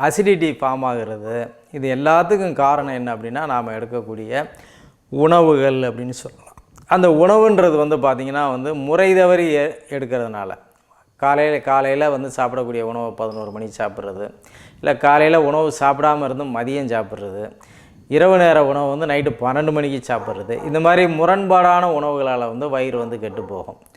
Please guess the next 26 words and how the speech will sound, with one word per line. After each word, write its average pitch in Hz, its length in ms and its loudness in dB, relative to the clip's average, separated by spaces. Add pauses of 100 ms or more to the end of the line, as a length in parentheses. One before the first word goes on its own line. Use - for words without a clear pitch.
(480)
எப்போவுமே 196 440 2
ஒரு 180 200 4
நோய்க்கு 185 500 2
காரணமே 160 580 2
வந்து 156 220 -4
மந்தம் 143 760 -2 (160)
அப்படின்னு 139 240 -8
சொல்லுவாங்க. 113 380 -10 (300)
திருமூலர் 165 540 2
சொல்றதே 147 320 -2
என்ன 131 240 -4
அப்படின்னா 127 300 -8
வந்து 127 360 -12 (540)
வயிறு 170 500 4
மந்தமா 165 400 2
இருந்தா 139 260 0
தான் 156 140 -2
எல்லா 131 340 -2
நோயுமே 135 420 -6
வரும் 113 240 -6
அப்படின்னு 110 580 -10
சொல்றாரு. 90 320 -12 (800)
"காணுமே 180 580 4
மந்தம், 151 520 -2 (1040)
காணுமே 160 520 0
மந்தம் 135 580 -6